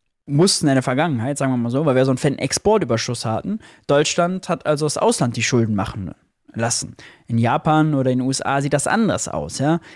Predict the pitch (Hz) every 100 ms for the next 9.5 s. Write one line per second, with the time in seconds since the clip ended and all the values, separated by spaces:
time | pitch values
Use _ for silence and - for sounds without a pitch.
0 | - 113 143 214 - 135 117 - 110 147
1 | 240 - _ _ _ _ - 143 127 -
2 | 202 220 117 120 247 - _ _ 123 127
3 | 131 139 117 127 127 135 123 160 202 120
4 | 104 - 131 117 - 226 - - _ -
5 | 113 117 104 104 _ _ - 113 131 113
6 | 135 - 151 117 - 131 123 - 127 -
7 | 123 - 127 113 - 117 110 113 117 139
8 | 214 - - - _ 165 190 - 139 -
9 | - 143 151 160 -